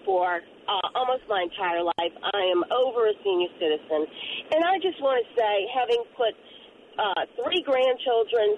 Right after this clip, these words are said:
through college, uh, with their parents that didn't have the ability to do so, and loans that were difficult because one was divorced, one father didn't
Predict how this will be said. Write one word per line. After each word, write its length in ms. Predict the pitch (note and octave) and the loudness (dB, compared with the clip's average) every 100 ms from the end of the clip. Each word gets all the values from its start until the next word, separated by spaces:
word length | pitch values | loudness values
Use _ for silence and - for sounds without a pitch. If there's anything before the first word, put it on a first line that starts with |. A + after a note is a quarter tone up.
| - | 2
through 160 | A#3 A#3+ - | 0 0 -2
college, 460 | F#3+ F3+ F3+ B3 - - - - - - | -2 0 0 0 -2 -8 -12 -16 -16 -6
uh, 40 | G#3+ | 0
with 180 | A#3 G#3+ | 0 2
their 140 | C#4+ | -2
parents 540 | D4 D4+ C4+ C4 B3+ - | 0 0 2 2 0 0
that 220 | A#3 F3+ - - - C4 | -2 -2 -6 -20 -12 -4
didn't 280 | E4 F4 D#4 | 0 2 4
have 120 | C4 A#3 | 2 -2
the 80 | B3 | -4
ability 560 | A3 A3 G#3+ G3+ G3+ G3 - - | 0 2 4 4 2 0 -8 -10
to 80 | - | -8
do 200 | - G#3 G3+ - | -2 -2 -2 -2
so, 340 | G#3+ G3 F#3 F#3 - - - | 0 0 0 -4 -14 -8 -2
and 240 | A#3+ A3+ | 0 2
loans 560 | B3+ E4 E4 E4 D#4+ C#4 C4 | 2 4 2 0 -4 -6 -4
that 300 | A3+ A3 A3 - - - A3 | -2 -2 -4 -12 -20 -12 -2
were 400 | A#3+ A3+ G#3+ G#3+ - - _ _ - - | 2 2 2 0 -4 -16 _ _ -10 -4
difficult 640 | G4 F4 - C#4+ B3+ A#3+ - | -4 -4 -6 -2 -2 -2 -8
because 340 | A3 A#3 G#3+ - | -6 -4 -4 -4
one 320 | B3 D#4 D#4+ | -2 0 -2
was 160 | D4 C#4+ - | -4 -8 -12
divorced, 560 | B3 B3 B3 A3 B3 - - - - | -2 2 4 2 -2 -8 -20 -20 -4
one 200 | B3 D4 - | -2 0 0
father 360 | C4+ C4+ A3+ A#4 - | 0 0 0 -2 -2
didn't 160 | A4 | -2